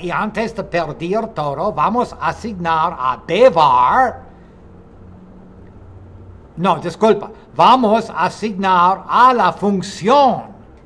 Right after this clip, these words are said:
a va-, a func el valor de B var, que es cien más A var,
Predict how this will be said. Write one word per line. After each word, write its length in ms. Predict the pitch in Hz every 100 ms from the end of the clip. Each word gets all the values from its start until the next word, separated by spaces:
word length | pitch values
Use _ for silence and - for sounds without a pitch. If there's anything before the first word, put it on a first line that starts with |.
| -
a 240 | 165 160
va-, 300 | 151 160 160 139
a 260 | 208 254
func 600 | - 160 151 214 262 - - - - - - -
el 300 | 170 190 262
valor 760 | 180 180 165 175 247 233 190 139
de 120 | 139
B 320 | 113 190 262
var, 760 | 180 160 135 131 180 247 202 - - - - - - - - - - _ _ - - - -
que 760 | - 180 214 208 180 196 226 233
es 440 | 220 - - - - - - - -
cien 420 | - - 233 226
más 320 | 196 175 - -
A 260 | 160 233 254
var, 680 | 180 170 175 226 240 202